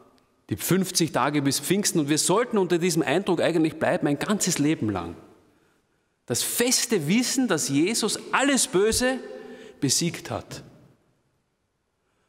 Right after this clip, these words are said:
Und dass deshalb auch in allen dunklen Stunden, die wir erleben, immer Hoffnung ist. Weil Jesus hat alles Dunkle, alle Sünde, alles Böse, alle Schuld, allen Tod, alle Gewalt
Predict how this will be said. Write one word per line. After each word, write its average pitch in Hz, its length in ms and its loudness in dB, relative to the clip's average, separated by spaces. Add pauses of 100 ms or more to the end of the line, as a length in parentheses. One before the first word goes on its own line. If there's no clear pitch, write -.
(1160)
Und 123 160 0
dass 147 120 0
deshalb 175 340 0
auch - 180 0
in 143 120 0 (100)
allen 226 420 0
dunklen 214 400 0
Stunden, 175 460 -2
die 131 160 0
wir 175 160 2
erleben, 123 480 2 (120)
immer 269 500 2
Hoffnung 135 420 0
ist. - 340 -4 (280)
Weil 110 120 0
Jesus 143 420 0
hat 135 200 -2
alles 185 360 0
Dunkle, 147 420 0 (400)
alle 175 280 0
Sünde, 139 500 0
alles 156 320 -2
Böse, 127 420 -2
alle 143 220 0
Schuld, - 460 -2
allen 143 300 0
Tod, - 440 -4 (440)
alle 185 240 0
Gewalt 113 600 -2